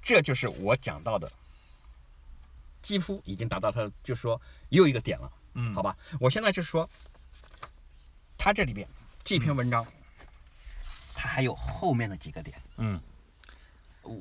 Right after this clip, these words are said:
Speaker 1: 我不知道节目的这个时间上，
Speaker 2: 啊，那太好了，那后面几个点我们分在第二期来讲，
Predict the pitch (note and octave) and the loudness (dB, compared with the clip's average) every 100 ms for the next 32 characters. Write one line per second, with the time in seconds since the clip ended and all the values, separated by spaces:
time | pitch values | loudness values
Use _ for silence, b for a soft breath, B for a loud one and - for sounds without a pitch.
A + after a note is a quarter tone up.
0 | - - B2 A#2 A3 F#3 C#3 C#3 F3+ D#3+ | -14 -2 2 4 8 8 6 4 4 4
1 | B2+ A#2+ A#2 C3+ A#2 - D3+ D#3 D#3+ B2+ | 6 4 2 0 0 2 4 6 8 8
2 | G#2 G#2+ - A#2 A2 C#3+ - D#3 A2+ G#2+ | 4 2 4 6 6 6 8 8 8 4
3 | B2 D3+ - G#3 F3+ D3 C3+ C#3+ C3 A2+ | 8 8 10 8 8 8 8 10 8 6
4 | A#2 C#3+ D3 C3+ D3+ D3+ C#3+ C3 F#3+ F3 | 4 4 4 2 6 10 10 10 10 10
5 | C#3 - B2+ A2+ A2 | 8 4 4 4 2